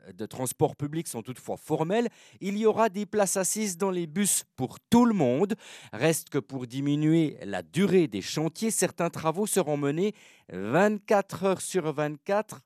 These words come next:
sept jours sur sept. Et pour garantir la cadence des bus au quart d'heure aux heures de pointe, aucun chantier routier ne sera ouvert sur le trajet emprunté par les cars de substitution.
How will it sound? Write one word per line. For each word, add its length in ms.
sept 440
jours 260
sur 260
sept. 420
Et 100
pour 220
garantir 560
la 140
cadence 440
des 140
bus 380
au 100
quart 240
d'heure 460
aux 280
heures 160
de 120
pointe, 640
aucun 480
chantier 480
routier 640
ne 200
sera 400
ouvert 400
sur 300
le 160
trajet 500
emprunté 600
par 240
les 100
cars 340
de 140
substitution. 1120